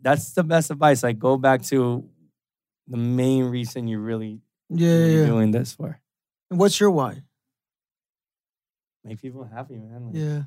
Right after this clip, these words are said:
Speaker 1: always, like, just that, that first time, like I said, I,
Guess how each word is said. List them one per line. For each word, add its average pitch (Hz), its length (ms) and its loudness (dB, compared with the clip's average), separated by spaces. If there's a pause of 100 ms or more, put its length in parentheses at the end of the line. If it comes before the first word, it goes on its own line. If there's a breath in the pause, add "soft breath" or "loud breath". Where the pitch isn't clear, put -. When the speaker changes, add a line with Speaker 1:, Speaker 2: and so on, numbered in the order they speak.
Speaker 1:
always, 123 240 -14
like, 123 240 -14 (120)
just 123 380 -6 (300)
that, 117 360 4 (800)
that 117 180 2
first 135 480 0
time, 120 520 0
like 127 200 -6
I 127 80 2
said, 139 340 2
I, 127 160 -4